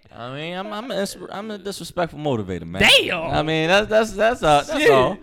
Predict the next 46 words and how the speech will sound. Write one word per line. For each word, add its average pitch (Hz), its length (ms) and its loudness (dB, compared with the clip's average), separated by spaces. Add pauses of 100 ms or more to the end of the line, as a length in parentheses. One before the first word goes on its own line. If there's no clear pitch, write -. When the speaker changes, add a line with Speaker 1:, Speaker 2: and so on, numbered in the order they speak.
(140)
Speaker 2:
Yo. 277 140 -6
Speaker 1:
That's 262 160 2
all. 170 280 6
That's 302 260 -8
all 147 180 0
you 123 140 -8
can 104 160 -12
say 117 160 -4
with 92 180 -6
that. 120 160 0
Speaker 2:
Repeat 185 360 -4
that, 113 260 -6
bro. 127 260 -8
Speaker 1:
I 123 100 -4
mean, 151 380 -6
all - 60 -14
right, 139 240 -6
I'm 170 80 -12
gonna 160 140 -10
repeat 139 240 -10
it 110 60 -12
for 110 100 -14
we 101 140 -10
one 98 200 -6
time. 95 460 -10
Break 98 180 -12
it 87 80 -18
down. 85 200 -16
Break 92 180 -20
it - 80 -20
down. 85 260 -20 (1080)
If - 120 -20
all 123 240 -2
of 113 140 -8
us 113 180 -10
is 95 80 -16
perfect, 143 640 -8 (720)
none 117 260 -6
of 127 120 -6
us - 160 -14
will 123 80 -10
be 127 120 -14
different. - 460 -14 (800)
So 123 180 -12
it's 131 100 -12
like, 120 360 -4